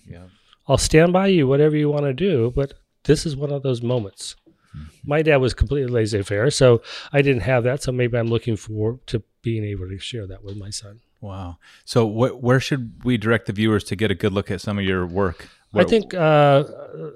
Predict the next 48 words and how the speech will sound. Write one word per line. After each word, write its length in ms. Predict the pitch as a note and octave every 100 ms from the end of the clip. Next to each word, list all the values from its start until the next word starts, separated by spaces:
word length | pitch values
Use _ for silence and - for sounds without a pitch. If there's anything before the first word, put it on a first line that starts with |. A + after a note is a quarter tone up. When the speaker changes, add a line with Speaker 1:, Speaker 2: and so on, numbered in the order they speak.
| E3
Speaker 2:
the 140 | C#3+ C#3
f-, 360 | - - - -
the 100 | C#3+
first 320 | - G3+ -
one 100 | F3+
will 80 | E3
be 400 | D3 D3+ D3 D3 C#3+
my 200 | D3 B2+
website, 520 | B2 B2 - C3+ D3+ -
which 180 | C3 B2+
is 40 |
my 120 | C3
full 200 | B2+ D3
name, 240 | C3+ A#2 C3 -
David 480 | B2+ C3+ D#3 D3 - _ _ _ _ _ -
Duncan 600 | A#2 A#2 C3 B2+ C3 G#2+ _ C#3
Livingston. 680 | A#2+ A2 G#2+ - C#3+ D#3+ C#3
Speaker 1:
Okay, 200 | F#2+ F#2+
Speaker 2:
And 80 | F#2
Speaker 1:
we'll 100 | A#2
Speaker 2:
we'll 80 |
Speaker 1:
put 60 | G2
a 20 |
Speaker 2:
have 80 | F2+
a 40 |
Speaker 1:
link 220 | F#2 F2 F2+
up, 180 | F#2
yeah. 120 | F#2+ -
Speaker 2:
Okay, 300 | A2 - B2
I'll 100 | A#2+
link 200 | A#2 A#2+
with 80 | A#2
that. 160 | B2+ C#3+ - - - E3+
And 140 | D#3+
then 140 | E3+ D#3+
my 120 | D#3+
Instagram 760 | E3 D#3+ E3+ D3+ C#3 C3+ C#3 D3
is 300 | B2+ A#2 -
David 500 | C3 B2+ B2+ A#2 G2+
D 400 | B2 A#2 A2+ F2+
Livingston. 640 | G#2+ G#2+ G#2 G2+ - A2+
Speaker 1:
Okay, 380 | F#2+ F2 E2+ D#2 - _ -
we'll 200 | F#2 F2+
link 240 | F2 E2 -
to 80 |
that 180 | E2+ D#2+
Speaker 2:
Now, 60 | D#2+
Speaker 1:
also. 400 | D3 C#3 E2